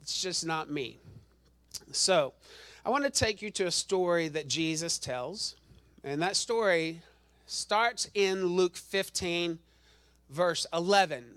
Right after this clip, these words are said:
which I'm, I'm not gonna show you. You can glance at it, and you might even see in your Bible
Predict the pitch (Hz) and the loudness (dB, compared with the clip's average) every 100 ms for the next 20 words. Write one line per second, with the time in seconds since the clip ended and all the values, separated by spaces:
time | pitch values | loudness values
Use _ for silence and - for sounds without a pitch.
0 | 151 165 190 170 175 165 175 208 208 190 | -10 -4 -2 -2 -4 -4 0 0 0 -4
1 | 180 - 185 175 165 160 160 165 170 170 | -2 0 0 0 -2 -4 -6 -6 -4 -4
2 | 165 - - - - _ - 185 190 190 | -4 -8 -20 -20 -20 _ -4 0 0 -2
3 | - 160 147 175 196 202 240 302 311 320 | -2 -2 0 -4 -2 -2 0 0 0 -2
4 | 311 - 240 226 220 220 208 202 165 185 | 0 0 0 -2 -2 -2 2 2 2 2
5 | 185 196 175 165 151 | 2 2 0 -2 -4